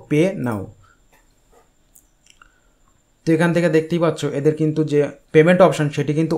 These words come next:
ওপেন হয়ে গেছে। এবার আমরা কিন্তু এখান থেকে কার্ডের মাধ্যমেও দিতে পারি, ইউপিআইয়ের মাধ্যমেও দিতে পারি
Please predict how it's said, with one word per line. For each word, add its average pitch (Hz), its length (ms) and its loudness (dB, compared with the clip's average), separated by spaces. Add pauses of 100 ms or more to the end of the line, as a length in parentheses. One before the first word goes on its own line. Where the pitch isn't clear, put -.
ওপেন 165 280 0
হয়ে 170 200 2
গেছে। 139 240 0 (440)
এবার 175 200 6
আমরা 165 200 2
কিন্তু 180 180 0
এখান 170 160 0
থেকে 175 180 2
কার্ডের 147 300 2
মাধ্যমেও 160 380 2
দিতে 156 200 -2
পারি, 165 140 0 (140)
ইউপিআইয়ের 165 420 0
মাধ্যমেও 165 360 0
দিতে 165 220 0
পারি 127 160 0